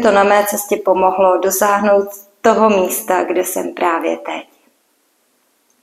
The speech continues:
Přišla jsem na svět klasickým vyvolávaným porodem, jak to tenkrát bylo běžné.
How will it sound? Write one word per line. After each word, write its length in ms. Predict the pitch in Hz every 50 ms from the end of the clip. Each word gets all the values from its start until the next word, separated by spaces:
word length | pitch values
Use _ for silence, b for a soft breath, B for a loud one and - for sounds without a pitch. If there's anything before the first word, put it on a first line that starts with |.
| _ _ - - B B B B B B B B B B B B
Přišla 340 | - 208 214 214 254 269 269
jsem 260 | 269 - 277 262 226
na 100 | 214 214
svět 280 | 214 214 214 208 208 202 202 -
klasickým 580 | - 190 196 196 202 196 - - - - 208 208
vyvolávaným 800 | 196 190 196 190 190 185 190 185 185 190 196 196 202 202 196 196
porodem, 760 | - 185 180 190 190 185 190 185 180 185 190 196 196 -
jak 180 | - 190 185 -
to 120 | - 190
tenkrát 520 | - - 185 180 180 190 185 180 175 160 151
bylo 200 | 180 180 190 190
běžné. 420 | 190 185 170 170 170 - 175 170